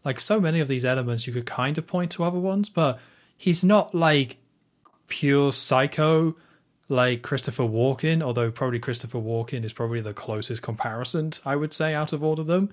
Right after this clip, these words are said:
Um, but he's not like a Goldfinger, he's not like a Doctor No. Like, he has some of these elements, but he's not, like, a very calm, and he's clearly intelligent, but he's not really kind of relying on that. He is more kind of having fun, but he's a little bit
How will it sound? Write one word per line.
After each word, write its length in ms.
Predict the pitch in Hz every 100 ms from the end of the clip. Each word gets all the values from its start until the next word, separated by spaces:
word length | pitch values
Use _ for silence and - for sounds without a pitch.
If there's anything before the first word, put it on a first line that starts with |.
| - _ _ _ _
Um, 240 | 131 127 120
but 160 | 143 139
he's 200 | 139 165
not 180 | 160
like 160 | 135 123
a 60 | 120
Goldfinger, 540 | 117 120 131 156 156
he's 140 | 135 160
not 100 | 143
like 160 | 127
a 80 | 131
Doctor 380 | 117 123 120 117
No. 320 | 110 113 131
Like, 160 | 143 131
he 120 | 160
has 260 | 143 202 175
some 180 | 180 165
of 60 |
these 140 | 147 135
elements, 340 | 143 139 120
but 140 | - 135
he's 140 | 135
not, 140 | 180
like, 160 | 151 143
a 40 |
very 340 | 139 135 131 120 - _ -
calm, 640 | - 143 139 135 131 127
and 220 | 120 120 120 - - _ _ _
he's 140 | 147
clearly 360 | - 180 214 190
intelligent, 600 | 139 - 151 170 - 117
but 120 | 123
he's 240 | 123 120 -
not 220 | 156 147 165
really 240 | 139 139
kind 200 | 117 131
of 120 | 120
relying 580 | 117 113 123 135 139 127
on 200 | 113 110
that. 220 | 104 107
He 140 | 117 127
is 140 | 127
more 160 | 143 139
kind 160 | 131
of 100 | 117
having 300 | 127 120 113
fun, 480 | 110 - 127 123 123
but 140 | 123
he's 140 | 120 117
a 60 |
little 200 | 127 139
bit 300 | 123 135 123